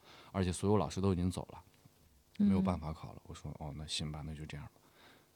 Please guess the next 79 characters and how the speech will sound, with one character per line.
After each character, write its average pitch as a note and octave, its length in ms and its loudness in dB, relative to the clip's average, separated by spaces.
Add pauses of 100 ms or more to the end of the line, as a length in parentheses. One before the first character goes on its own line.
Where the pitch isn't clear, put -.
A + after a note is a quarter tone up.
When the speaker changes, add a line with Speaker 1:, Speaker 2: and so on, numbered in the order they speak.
(640)
Speaker 1:
然 D#2+ 100 -8
后 E2 80 -2
就 E2+ 120 -4
反 F2 180 0
正 G#2 140 6
挺 F#2+ 200 0
遗 E2+ 160 0
憾 A2+ 220 4
的 F2+ 60 4
嘛， D#2 120 0
电 F2+ 200 0
影 E2 40 0
学 E2+ 120 -4
院 F2 100 2
也 F2 80 2
没 D#2+ 100 0
有 E2 120 -2
捞 E2 180 -2
着， D2 160 -4
然 D2+ 100 -6
后 E2+ 200 -4 (300)
中 F#2+ 120 0
央 F#2 80 4
戏 - 100 0
剧 F2 120 0
学 - 120 -4
院 D#2 120 -2
也 D2 40 -2
没 D2 140 -2
有 D2+ 60 -4
捞 D#2 160 -4
着。 D2 180 -6
但 G#2 160 4
是 F#2+ 240 0 (320)
有 F#2+ 140 6
个 A#2 40 10
好 F2 220 2
处 - 140 -2
就 G2+ 100 6
是 F2+ 140 -6
当 G#2 180 6
时 F#2 300 0 (400)
我 F2 160 2
们 E2+ 120 4
现 A#2+ 160 4
在 A#2 160 8
这 F2+ 80 4
个 E2+ 80 2
学 D#2 200 -2
校， D#2 240 -4
就 F2+ 100 -2
我， E2 320 0
我 D#2+ 180 -4
毕 G#2+ 200 0
业 G2 120 4
这 E2 80 0
个 D2+ 80 -2
学 C#2+ 140 -8
校 D#2+ 140 -6
叫 E2 120 -2
北 D2+ 220 -4
京 F#2+ 220 2
电 A2 160 4
影 E2 40 2
学 D2+ 140 -4
院 E2+ 100 0
现 G2+ 240 2
代 G2 140 4
创 G2 220 2
意 - 20 4
媒 D#2 160 0
体 E2 100 -2
学 D2 140 -8
院。 F2+ 220 0 (160)
Speaker 2:
嗯。 A3+ 500 10 (180)
Speaker 1:
他 B2 140 4
当 B2 180 8
时 A2 160 2
是 G2 220 2